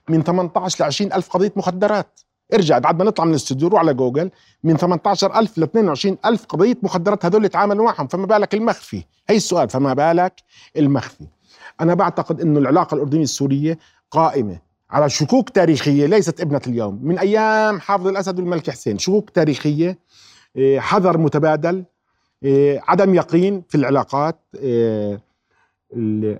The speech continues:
مصالحنا الاقتصادية مع السورية في غاية ال-، يعني غير مهمة اليوم. خليني من الناس اللي ممكن يستفيدوا من السفر على الشام ويرجعوا يجيبوا شوية بضاعة، بس تجارة حقيقية ما في.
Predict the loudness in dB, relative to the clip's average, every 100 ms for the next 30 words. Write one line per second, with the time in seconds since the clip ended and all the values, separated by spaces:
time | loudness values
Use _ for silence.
0 | -4 0 2 2 2 0 0 -2 -4 -4
1 | -2 0 0 0 -2 -2 0 2 0 -2
2 | -6 -8 -2 0 0 0 -2 0 0 -2
3 | -4 -4 -4 -6 -16 -20 -2 2 4 2
4 | 2 0 0 -2 -4 -4 -4 -2 0 0
5 | 0 0 -2 -4 -4 -4 -4 -4 -4 -2
6 | -2 -2 -4 -4 -4 -4 -4 -2 -2 -4
7 | -10 _ _ 0 2 2 0 -2 -2 -2
8 | -2 -4 -4 -4 -4 -6 -8 -12 -14 -14
9 | -6 0 2 2 -2 -6 -8 -4 -2 0
10 | -2 -4 -6 -8